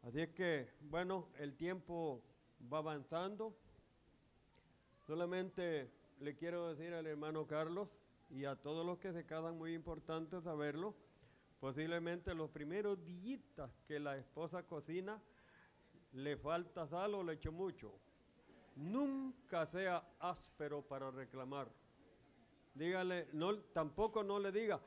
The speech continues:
"Está riquísima la comida". No le diga así, porque lo va a seguir haciendo así.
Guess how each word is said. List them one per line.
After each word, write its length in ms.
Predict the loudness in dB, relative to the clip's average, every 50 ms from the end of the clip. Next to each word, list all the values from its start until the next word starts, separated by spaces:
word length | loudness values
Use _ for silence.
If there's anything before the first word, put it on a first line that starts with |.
| -10 -20 -20 -20 -20 -20 -16 -10
"Está 460 | -10 -8 -8 -8 0 6 6 8 8
riquísima 920 | 8 6 6 4 2 0 -2 0 8 10 10 10 10 8 2 2 2 4 4
la 120 | 2 2
comida". 360 | 0 0 4 6 6 6 6 4
No 200 | 0 0 2 2
le 160 | 4 2 2
diga 320 | 2 2 0 2 2 0
así, 180 | 0 0 -4 -4
porque 300 | -2 -2 0 2 2 4
lo 160 | 4 4 4
va 80 | 4 2
a 60 | 2
seguir 300 | 0 0 2 4 4 4
haciendo 420 | 4 4 2 0 0 0 0 -2
así. 380 | 0 2 2 2 2 2 -2